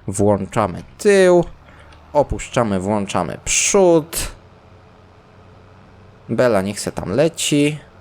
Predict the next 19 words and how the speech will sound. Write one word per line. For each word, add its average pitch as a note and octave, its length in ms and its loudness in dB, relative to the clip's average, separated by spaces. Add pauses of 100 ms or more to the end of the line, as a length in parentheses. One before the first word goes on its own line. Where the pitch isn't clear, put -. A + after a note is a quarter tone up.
(400)
Kiedyś G2+ 260 -4
się - 200 -2
ją F2+ 140 0
pozbiera. A#2 720 0 (920)
Dobra. - 340 -6 (760)
No. A2+ 360 -2 (720)
To E3+ 120 4
jedź, A#2 260 2
panie F#2+ 240 -4
pracowniku, C3+ 760 0
i A#2 220 4
rób A2+ 200 0
mi, G2+ 140 2
moi F#2+ 200 2
dro-, G2 300 -4
i G#2+ 100 2
rób C#3 220 -2
mi, G2 120 -6
pracowniku, G2+ 720 -2